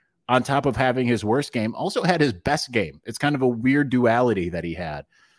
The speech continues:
So how, how does he approach the season, kno-, knowing, like, "Okay, I can throw for three hundred forty-three yards. Yes, it's against a Big Twelve defense, but I know I can do it. But I need to limit those mistakes." And how much does the coaching staff self-evaluate and say,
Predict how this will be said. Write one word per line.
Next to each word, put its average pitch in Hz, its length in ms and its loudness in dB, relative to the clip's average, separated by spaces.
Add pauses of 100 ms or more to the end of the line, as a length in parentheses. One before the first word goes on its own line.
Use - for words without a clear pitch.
So 139 160 0
how, 185 540 2
how 185 440 2 (800)
does 135 300 2
he 156 320 0
approach 175 680 -2 (540)
the 110 180 0
season, 151 580 0
kno-, 147 200 -2
knowing, 135 400 0
like, 120 240 2
"Okay, 120 480 -2
I 131 120 0
can 185 160 -2
throw 185 200 2
for 175 140 -4
three 156 180 -4
hundred 139 300 -4
forty-three 120 500 -2
yards. 98 640 -2
Yes, 113 260 -4
it's - 100 -14
against 110 240 -6
a 98 40 -10
Big 98 200 -6
Twelve 101 240 -4
defense, 95 420 -8
but - 220 -6 (340)
I 90 80 -6
know 104 200 2
I 131 100 2
can 143 120 -2
do 151 200 4
it. 92 160 -2 (680)
But 117 300 2 (160)
I 123 80 -4
need 139 160 0
to 143 80 4
limit 143 300 0
those 131 200 0
mistakes." 123 520 -4
And 117 80 -8
how 143 120 -2
much 147 240 -2
does 135 140 -4
the 131 80 -6
coaching 180 340 -2
staff 92 300 -8
self-evaluate 107 800 -2
and 95 80 -10
say, 107 420 0